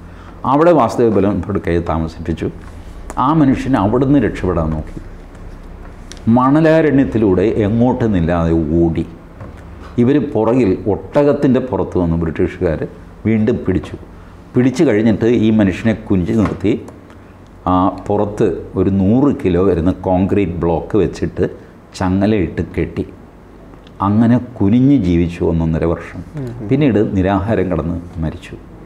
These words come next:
Speaker 1: കാരണം ഈ പീഡനം സഹിക്കാൻ വയ്യാതെ നിരാഹാരം കിടന്ന് മരിച്ചു. അരമണിക്കൂർ,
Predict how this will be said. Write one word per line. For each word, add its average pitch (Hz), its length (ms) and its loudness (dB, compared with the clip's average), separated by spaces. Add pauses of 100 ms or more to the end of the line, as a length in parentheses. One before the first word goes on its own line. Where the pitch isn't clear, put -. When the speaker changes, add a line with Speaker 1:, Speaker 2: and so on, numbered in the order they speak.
(260)
Speaker 1:
കാരണം 104 320 2
ഈ 95 80 -2 (160)
പീഡനം 113 380 2
സഹിക്കാൻ 98 600 -2
വയ്യാതെ 82 380 0 (480)
നിരാഹാരം 95 520 0
കിടന്ന് 80 200 -2
മരിച്ചു. 73 320 -6 (540)
അരമണിക്കൂർ, 143 800 2